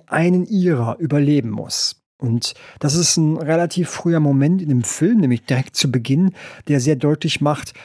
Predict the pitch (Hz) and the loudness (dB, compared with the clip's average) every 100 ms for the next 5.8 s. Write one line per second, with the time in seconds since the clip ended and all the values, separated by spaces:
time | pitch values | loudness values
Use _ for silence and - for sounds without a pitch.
0 | - 156 131 131 - - 147 160 147 156 | -6 -2 0 2 0 0 0 0 -2 0
1 | 156 139 151 139 156 147 147 - 147 135 | 0 2 2 4 2 0 -4 -6 -2 2
2 | 147 151 113 104 104 98 - 127 135 - | 2 2 -2 -2 -4 -4 -6 -2 0 0
3 | 151 160 151 139 - 160 127 123 139 143 | -4 -4 -6 -6 -6 -2 0 2 2 0
4 | 135 131 123 123 131 123 143 - 151 139 | 0 0 -2 -2 0 0 -2 -2 -2 -2
5 | - 127 - 170 202 - 202 | -4 -4 -2 0 0 0 -2